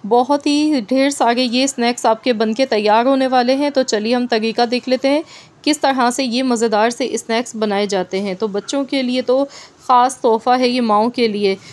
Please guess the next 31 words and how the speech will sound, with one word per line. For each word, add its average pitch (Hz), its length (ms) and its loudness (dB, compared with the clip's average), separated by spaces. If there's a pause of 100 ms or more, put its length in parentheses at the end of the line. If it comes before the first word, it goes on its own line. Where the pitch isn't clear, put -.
(180)
जो 277 120 2
माएँ 254 240 2
परेशान 247 520 0
होती 240 280 -2
हैं 247 120 0
कि 254 140 2
रोज़ाना 226 500 2
क्या 233 260 0
दें 233 200 0
बच्चों 214 280 -4
को 240 140 0
लंच 214 320 -2
बॉक्स 214 280 0
में, 233 200 -2
जो 220 140 -2
कि 240 260 0 (340)
बनाने 220 380 2
में 254 180 0
भी 254 100 -2
आसान 220 520 0
हो 262 220 -2
और 226 280 -2 (340)
कम 330 200 2
बजट 247 420 0
में 277 160 4
रहते 233 300 0
हुए 254 240 2
बन 214 200 0
के 254 140 0
तैयार 196 380 0
हो। 185 160 -2